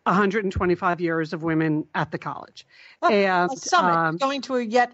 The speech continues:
Speaker 2: another summit, Liz.
Speaker 1: It's,
Speaker 2: Good.
Speaker 1: it's, it's summit, it's summit-esque, Julie. That is correct. But I haven't been to a reunion in a long time, but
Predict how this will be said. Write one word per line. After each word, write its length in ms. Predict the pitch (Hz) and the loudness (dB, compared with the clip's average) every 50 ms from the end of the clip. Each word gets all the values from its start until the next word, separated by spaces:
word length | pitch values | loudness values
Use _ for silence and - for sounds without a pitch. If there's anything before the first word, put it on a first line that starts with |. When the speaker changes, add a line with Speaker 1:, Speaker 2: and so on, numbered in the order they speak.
| _ | _
Speaker 2:
another 380 | - 226 208 226 220 208 220 202 | -4 -4 -2 0 0 0 0 -2
summit, 400 | - - 220 185 170 - - - | -4 -4 -6 -6 -6 -8 -12 -10
Liz. 140 | 180 180 - | -10 -10 -10
Speaker 1:
It's, 100 | 277 - | -6 0
Speaker 2:
Good. 260 | 302 285 381 381 339 - | 2 4 4 2 2 0
Speaker 1:
it's, 200 | 339 330 - - | 0 0 2 2
it's 540 | 339 359 - 349 285 - - - - - - | 0 0 0 0 -4 -4 -6 -14 -18 -10 0
summit, 340 | - 359 392 392 403 359 254 240 | 2 2 4 4 2 0 0 0
it's 280 | 269 294 285 - _ - | 0 -2 -2 -2 _ 0
summit-esque, 680 | 330 320 330 349 330 294 269 269 254 - _ - _ | 0 2 2 2 2 0 0 0 -2 -6 _ -20 _
Julie. 380 | - 262 269 254 254 277 285 | -10 -8 -6 -6 -4 -6 -4
That 240 | 254 254 247 240 240 | -4 -2 -2 -2 -2
is 100 | 240 - | -4 -8
correct. 480 | - - 269 240 185 185 202 - - - | -10 -8 -6 -4 -4 -4 -6 -8 -10 -10
But 140 | - 262 - - - - - - | -8 -8 -8 -10 -16 -20 -18 -8
I 120 | - 262 277 | -4 -2 -2
haven't 260 | 294 349 320 330 277 | 0 0 -2 -2 -2
been 180 | 269 302 294 277 | -2 -4 -4 -4
to 100 | 269 302 | -2 -2
a 100 | 254 240 | -2 0
reunion 580 | 233 226 226 220 233 247 262 254 254 240 208 | 0 -2 -2 -2 -2 -2 0 0 0 0 0
in 60 | 196 180 | 0 0
a 60 | 175 | 0
long 260 | 170 170 160 160 151 | 0 0 0 -2 -2
time, 300 | - 190 175 170 170 170 | -2 0 0 0 0 0
but 140 | 175 185 175 | 0 -2 -2